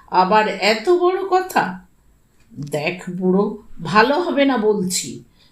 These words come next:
কলকাতায় মাছ খেতে না পেয়ে পেয়ে বাড়ি শুদ্ধ সবাই বিধবা হয়ে বসে আছি বলে শালির বাড়ি বেড়াতে এসে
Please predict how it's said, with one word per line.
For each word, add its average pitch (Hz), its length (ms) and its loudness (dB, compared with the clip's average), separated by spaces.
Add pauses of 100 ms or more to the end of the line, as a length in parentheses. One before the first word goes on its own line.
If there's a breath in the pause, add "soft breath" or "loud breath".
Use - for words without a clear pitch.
(140 soft breath)
কলকাতায় 180 720 2
মাছ 185 460 -2
খেতে 208 360 0
না 208 400 0
পেয়ে 262 180 0
পেয়ে 269 320 -2 (300 loud breath)
বাড়ি 208 540 2
শুদ্ধ 349 680 0
সবাই 202 840 2
বিধবা 240 600 0
হয়ে 262 520 2 (360 loud breath)
বসে 247 380 4
আছি 180 440 -2 (360 soft breath)
বলে 226 380 4
শালির 277 680 0
বাড়ি 254 360 2
বেড়াতে 226 640 2
এসে 226 400 0